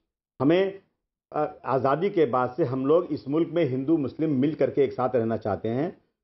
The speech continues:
और हम अगर ये, ये बात करेंगे ये कि उन्नीस परसेंट मुसलमान है, इकट्ठा कर देंगे, मैं इनसे पूछूं कि अगर तुम भारतवर्ष के सारे मुसलमानों को एक साथ लेके चले जाओ तो कितनी सीट चुन के आ जाओगे? तो तुम तो वही बात कर रहे हो जो आरएसएस बात करती है,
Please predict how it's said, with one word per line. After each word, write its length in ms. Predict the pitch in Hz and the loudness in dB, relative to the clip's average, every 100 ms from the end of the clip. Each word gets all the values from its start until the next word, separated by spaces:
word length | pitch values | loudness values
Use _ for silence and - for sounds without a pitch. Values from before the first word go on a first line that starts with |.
| _ | _
और 360 | 131 165 139 - _ | 0 0 -2 -12 _
हम 260 | 160 190 143 | -2 -2 -4
अगर 180 | 139 151 | -2 0
ये, 180 | 143 170 | 4 4
ये 180 | 160 156 | 4 2
बात 300 | 127 135 - | 2 0 2
करेंगे 280 | 139 180 | 2 4
ये 200 | 156 139 156 - _ - | 4 2 0 -6 _ -4
कि 60 | |
उन्नीस 300 | 147 131 190 | 0 2 2
परसेंट 340 | 202 180 170 165 | 2 0 0 -2
मुसलमान 420 | 135 139 127 139 | -2 -2 -2 0
है, 60 | 143 | 0
इकट्ठा 320 | - 127 165 | -2 -2 -2
कर 160 | 143 | -2
देंगे, 400 | 131 127 127 165 - _ 117 | 0 0 2 0 -2 _ -4
मैं 120 | 143 | -2
इनसे 200 | 147 147 | 0 -2
पूछूं 360 | - 165 190 147 | 0 0 2 0
कि 340 | - _ - | -4 _ -4
अगर 160 | 160 170 | 0 2
तुम 300 | 170 175 180 | 0 -2 -2
भारतवर्ष 520 | 123 143 151 143 143 | 0 0 0 -2 0
के 120 | 139 | 0
सारे 340 | - - 139 185 | -2 0 0 2
मुसलमानों 680 | 151 127 - 131 139 175 | 0 -2 -2 0 0 0
को 120 | 180 165 | 0 0
एक 180 | 143 | 0
साथ 240 | 139 156 139 | 0 0 0
लेके 220 | 160 156 | -2 -2
चले 260 | - 143 165 | 0 2 4
जाओ 220 | 156 170 | 2 0
तो 320 | - _ 196 | -4 _ -2
कितनी 260 | 196 214 254 | 0 0 0
सीट 200 | 254 233 | -2 -2
चुन 120 | 240 | 0
के 80 | 196 | 2
आ 60 | |
जाओगे? 340 | 196 170 135 110 - _ - | 4 4 2 -4 -8 _ -4
तो 80 | 196 | -2
तुम 200 | 196 208 | 0 -2
तो 80 | 214 | 2
वही 140 | 208 | 2
बात 220 | 226 214 | 2 0
कर 80 | 233 | 2
रहे 100 | 240 | 2
हो 40 | |
जो 60 | 233 | 4
आरएसएस 280 | 226 214 240 | 2 2 0
बात 240 | 240 240 | 0 0
करती 280 | 226 196 196 | 0 -2 0
है, 260 | 156 110 | 0 0